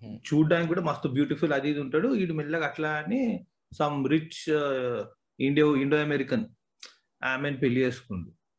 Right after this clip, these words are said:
Speaker 2: ఆ, మాన్హాటన్ ఎక్కడో నూట యాభై కోట్లు పెట్టి పెంట్ హౌస్ లో చేసుకున్నాడు బాబు. అంత అయింది.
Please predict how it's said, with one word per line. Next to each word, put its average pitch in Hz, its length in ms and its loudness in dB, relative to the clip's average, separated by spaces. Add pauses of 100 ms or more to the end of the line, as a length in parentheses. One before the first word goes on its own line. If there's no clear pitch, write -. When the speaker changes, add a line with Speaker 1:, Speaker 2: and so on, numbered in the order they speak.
(260)
Speaker 2:
ఆ, 107 380 2
మాన్హాటన్ 127 540 2
ఎక్కడో 123 480 2
నూట 120 220 -2
యాభై 120 240 0
కోట్లు 117 340 -4
పెట్టి 117 680 -4 (340)
పెంట్ 127 200 2
హౌస్ 117 280 0
లో 117 100 2
చేసుకున్నాడు 117 520 -2
బాబు. 113 480 -2 (800)
అంత 131 380 -2
అయింది. 117 500 0